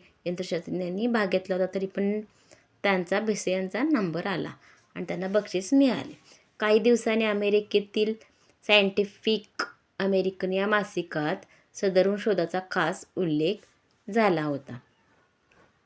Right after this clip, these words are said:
ही बातमी शेठ एन एम गोकुळदास यांनी न्यायमूर्ती महादेव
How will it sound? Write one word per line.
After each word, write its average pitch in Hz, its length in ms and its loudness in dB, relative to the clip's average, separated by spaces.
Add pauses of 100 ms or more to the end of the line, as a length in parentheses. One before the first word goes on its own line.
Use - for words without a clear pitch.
(480)
ही 185 140 0
बातमी 214 540 4 (440)
शेठ 208 280 8 (920)
एन 190 200 4 (140)
एम 185 180 2
गोकुळदास 180 600 0
यांनी 180 200 0
न्यायमूर्ती 175 480 -2
महादेव 180 380 0